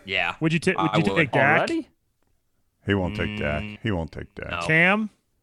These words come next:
Speaker 1: Maybe.
Speaker 2: Tannehill?
Speaker 1: Here, hold on. Let me, let me,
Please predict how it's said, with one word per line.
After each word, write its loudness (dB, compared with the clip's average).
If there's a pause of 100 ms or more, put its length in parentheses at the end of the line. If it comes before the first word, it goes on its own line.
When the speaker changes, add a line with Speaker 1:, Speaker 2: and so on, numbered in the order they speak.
(1160)
Speaker 1:
Maybe. -6 (1400)
Speaker 2:
Tannehill? 4
Speaker 1:
Here, 6
hold 4
on. 0
Let -8
me, -4 (160)
let -4
me, -6